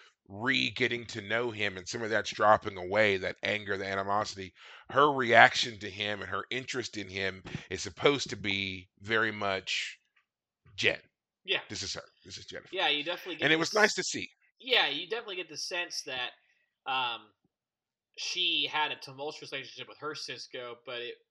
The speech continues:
Speaker 2: she did love him on some level. Like, <laughs> frankly,
Speaker 1: Mm-hmm.
Speaker 2: if there's any complaint to be made about her in some ways, is that she kinda gives in a little too easy. Um, which is one of my
Speaker 1: Yeah.
Speaker 2: complaints, is that the, is that the scheme they use is a little bit,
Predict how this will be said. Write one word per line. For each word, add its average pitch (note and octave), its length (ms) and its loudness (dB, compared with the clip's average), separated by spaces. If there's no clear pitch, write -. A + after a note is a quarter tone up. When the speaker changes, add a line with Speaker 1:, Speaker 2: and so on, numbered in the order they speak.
Speaker 2:
she - 280 -8
did D3 200 -2
love C3+ 280 -4
him B2 200 -10
on A2+ 140 -12
some G#2+ 280 -14
level. F#2+ 460 -12
Like, C#3 180 -8
<laughs> - 320 -10
frankly, F3 440 2
Speaker 1:
Mm-hmm. F#2 160 -12
Speaker 2:
if F#2+ 120 -20
there's D3+ 200 -4
any D#3 100 -2
complaint C3+ 420 -8
to B2+ 80 -18
be A#2+ 60 -16
made A#2 160 -8
about A2 160 -10
her A#2 140 -12
in G#2+ 60 -20
some D3+ 240 -10
ways, A2+ 260 -8
is A2 80 -20
that A#2+ 100 -12
she - 140 -12
kinda C3+ 240 -4
gives C3+ 300 -8
in B2+ 60 -6
a A#2+ 40 -8
little A2+ 240 -12
too F3+ 160 -4
easy. G2+ 420 -8
Um, G#2+ 280 -10
which D3+ 160 -8
is C#3 100 -8
one C#3 100 -4
of B2+ 60 -6
my A#2+ 120 0
Speaker 1:
Yeah. F#3+ 340 12
Speaker 2:
complaints, D#3+ 140 8
is - 100 -6
that B2 200 -8
the, A#2 280 -8
is B2+ 80 -12
that C3+ 160 -14
the A#2 80 -14
scheme F#3 560 -6
they C#3+ 100 -2
use C3+ 520 -6
is - 100 -16
a B2+ 60 -12
little C#3 420 -4
bit, C3 220 0